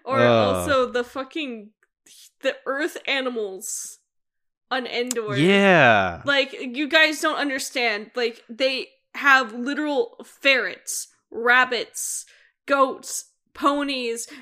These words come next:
Speaker 1: and they don't do anything to make them look more space-like. It's just a fucking
Speaker 2: No.
Speaker 1: earth goat chewing the rope. Like, I'm just
Speaker 2: Yeah.
Speaker 1: like,
Speaker 2: Th-, there's just
Speaker 1: "What?"
Speaker 2: llamas. Yeah, like,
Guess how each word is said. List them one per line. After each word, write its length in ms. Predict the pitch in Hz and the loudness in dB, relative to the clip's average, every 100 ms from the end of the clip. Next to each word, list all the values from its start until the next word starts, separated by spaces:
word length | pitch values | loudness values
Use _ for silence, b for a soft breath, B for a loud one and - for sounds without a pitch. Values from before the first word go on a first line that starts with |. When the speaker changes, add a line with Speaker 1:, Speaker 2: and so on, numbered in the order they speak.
| - | -4
Speaker 1:
and 140 | 285 | 0
they 80 | 294 | 0
don't 200 | 294 311 | 0 0
do 140 | 302 311 | 0 -2
anything 480 | 240 269 294 339 | -2 -2 -2 -2
to 80 | 320 | -2
make 220 | 285 277 | -2 -4
them 200 | 277 269 | -4 -4
look 220 | 254 254 254 | -4 -6 -6
more 240 | 262 254 | -4 -4
space-like. 960 | 254 - 226 220 262 311 302 302 339 - B - | -6 -6 -4 -4 -4 -4 -2 0 -2 -8 B -4
It's 160 | 311 | -4
just 180 | - 302 | -2 -4
a 80 | 285 | -4
fucking 360 | 233 269 254 190 | -2 0 0 -2
Speaker 2:
No. 60 | - | -2
Speaker 1:
earth 360 | 269 294 - - | -2 -2 -6 -6
goat 340 | 226 214 - - | -4 -4 -6 -8
chewing 420 | - 277 247 247 | -6 -4 -6 -2
the 80 | 233 | -2
rope. 380 | 233 208 196 | -2 -4 -8
Like, 240 | - 226 220 | -6 -6 -4
I'm 160 | 240 269 | -4 -4
just 180 | 269 - | -6 -4
Speaker 2:
Yeah. 60 | 254 | 0
Speaker 1:
like, 400 | 226 - - _ _ _ _ _ _ _ - 120 | 0 -2 -8 _ _ _ _ _ _ _ -20 -14
Speaker 2:
Th-, 120 | 139 - | -14 -10
there's 280 | 131 131 | -6 -4
just 200 | 262 254 | -2 0
Speaker 1:
"What?" 160 | 254 233 | 2 4
Speaker 2:
llamas. 720 | - 240 135 139 143 147 - | 6 6 4 -2 -4 -6 -10
Yeah, 600 | 151 139 180 185 131 104 98 | -8 2 6 8 8 6 2
like, 440 | 127 131 123 - | 0 0 0 -4